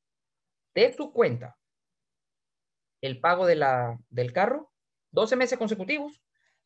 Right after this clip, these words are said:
esa cuenta no te, no te afecta en tu capacidad de endeudamiento. ¿Te va a salir en tu crédito? Sí, te va a salir, siempre te va a seguir saliendo. Pero nosotros como banco no te lo vamos a contar como un liability,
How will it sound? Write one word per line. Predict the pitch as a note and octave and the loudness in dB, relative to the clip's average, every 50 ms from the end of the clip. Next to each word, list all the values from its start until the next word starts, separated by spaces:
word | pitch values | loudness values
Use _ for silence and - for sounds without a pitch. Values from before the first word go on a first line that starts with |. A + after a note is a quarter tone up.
| _ _ - | _ _ 0
esa | - B3+ C4+ C4 C4 | 2 2 2 2 2
cuenta | D4+ D4 B3 G3+ D#3+ - - - | 4 4 4 4 0 -4 -6 -6
no | C3+ B2 G#3 A3 | -2 0 0 2
te, | G#3+ A3+ A3+ A#3 A#3 - _ _ _ _ _ _ _ _ _ _ _ _ _ _ _ _ _ _ - | 4 4 4 4 2 -2 _ _ _ _ _ _ _ _ _ _ _ _ _ _ _ _ _ _ -4
no | D#3 F#3 | -2 2
te | F#3 A3+ | 2 2
afecta | G#3 G#3+ A3 G3+ - - G3+ F#3 - - - | 2 4 2 0 2 0 0 0 -2 -6 -6
en | C#3+ D3+ D3 | -6 -4 -4
tu | D3+ C#3+ | -6 -4
capacidad | - C#3+ B2 D3 C#3+ B2+ - - D3+ D3 D#3+ F3+ G3 G3 - - _ _ _ | -2 -2 0 0 0 -2 -2 -4 -2 0 2 2 2 0 -4 -14 _ _ _
de | - B2+ | -8 -6
endeudamiento. | B2+ B2 B2+ B2 A#2+ B2 A#2 B2 B2+ A2 G#2 - - - | -4 -2 0 0 2 2 0 0 -2 -4 -6 -8 -2 2
¿Te | D#3+ D#3+ | 4 6
va | F#3 | 6
a | B3 | 4
salir | B3 A#3 A#3+ C4+ C4+ | 4 2 0 0 0
en | C4 A3+ | 0 -2
tu | A#3+ A#3 | 0 2
crédito? | B3+ B3+ A#3+ A3+ - A3 - - | 4 4 4 2 0 -6 -16 -18
Sí, | - - - E3+ D#3+ - | -18 -14 -10 -8 -4 0
te | - B2+ | 0 2
va | B2+ | 2
a | C3 B2+ | 2 0
salir, | C3 C3 C3 B2 - A#2+ | -2 -6 -6 -6 -8 -10
siempre | - - - D#3+ E3+ D#3 - - | -10 -4 0 0 2 2 0 -2
te | - B2 | -2 0
va | B2+ | 0
a | C3+ | -2
seguir | C3+ C#3+ C3+ C#3+ C#3+ - | -4 -6 -8 -8 -8 -6
saliendo. | - B2+ D#3 F#3 D#3 A#2 A2 G#2+ - _ _ _ _ _ _ _ _ _ _ _ | -6 -4 -2 -2 -2 -2 -4 -6 -10 _ _ _ _ _ _ _ _ _ _ _
Pero | - C#3+ C#3+ C#3+ | -2 0 0 0
nosotros | C#3+ C3+ B2 - A3 G#3+ A#3 A3 | 0 0 0 2 2 2 2 0
como | A3 G#3+ G3+ G3+ A3 | 0 0 0 2 4
banco | B3+ C4+ A#3 G3+ - A3+ B3 - _ _ _ _ - | 4 4 2 0 -2 -4 -6 -6 _ _ _ _ -10
no | D3 D3 D#3+ F#3 F#3+ | -6 -4 -2 -2 -2
te | F#3+ F#3 | 0 2
lo | E3 D3+ | 2 4
vamos | D3+ E3 E3+ F3+ F3 | 4 2 0 -2 -6
a | F3+ - | -8 -6
contar | C#3 C3+ C3 B2 D#3 D#3+ F3 - - _ _ _ _ _ _ _ _ _ _ _ | -6 -6 -2 2 2 2 2 0 -6 _ _ _ _ _ _ _ _ _ _ _
como | - C#3+ C#3 C#3 C3 C3+ | -2 0 0 2 0 0
un | D#3+ F#3 F#3+ F#3+ F#3+ - - _ _ _ | 0 0 -2 -6 -10 -12 -18 _ _ _
liability, | - - A#2 C3 D3+ E3 E3+ E3+ E3+ D#3 D3+ D#3+ F3+ F#3 D3 B2 A#2 A#2 A#2+ - - | -10 -6 -2 -2 0 0 0 0 -2 -2 -2 -4 -4 -4 -4 -6 -8 -8 -10 -16 -20